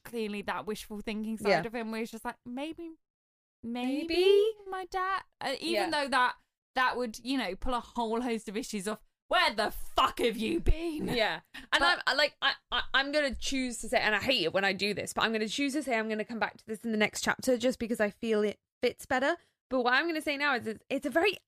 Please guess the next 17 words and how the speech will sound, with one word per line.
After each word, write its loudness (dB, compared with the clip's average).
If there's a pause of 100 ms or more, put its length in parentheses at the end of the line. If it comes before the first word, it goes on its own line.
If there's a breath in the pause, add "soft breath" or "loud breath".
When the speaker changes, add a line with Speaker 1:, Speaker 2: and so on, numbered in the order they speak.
Speaker 2:
adult 2
question 0
in -2
this -6
children's -10
book -2
to -20
be -10
like, -10 (420)
"Maybe -2
my -6 (240)
father -2 (220)
came -6
back? -6
Maybe 0
my -2 (120)
dead 0